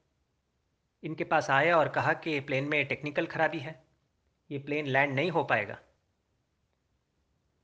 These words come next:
हमारे पास तीन पैराशूट है, हम तीन ही व्यक्ति को बचा पाएंगे और इसमें से सबसे मूल्यवान व्यक्ति मैं हूँ।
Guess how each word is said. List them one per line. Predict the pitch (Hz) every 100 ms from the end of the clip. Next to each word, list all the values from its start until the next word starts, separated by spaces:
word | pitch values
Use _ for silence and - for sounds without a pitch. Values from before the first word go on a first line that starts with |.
| _ _
हमारे | 151 160
पास | 165 135 139
तीन | 185 202
पैराशूट | 165 147 - 135
है, | - 107 _ _ _ _ _ _ _ _ _ _ _ _ _ _ _ _
हम | 143
तीन | 135 170
ही | 190
व्यक्ति | 160 165
को | 156 143
बचा | 127 135
पाएंगे | 127 113 107 - _ _ _ _ _ _ _ _ _ _ _ _ _ -
और | 143
इसमें | 147 185
से | 175 190 180 170 - - _ _
सबसे | 190 190 214
मूल्यवान | 175 151 160 170 170
व्यक्ति | 151 - 160
मैं | 135
हूँ। | 147 107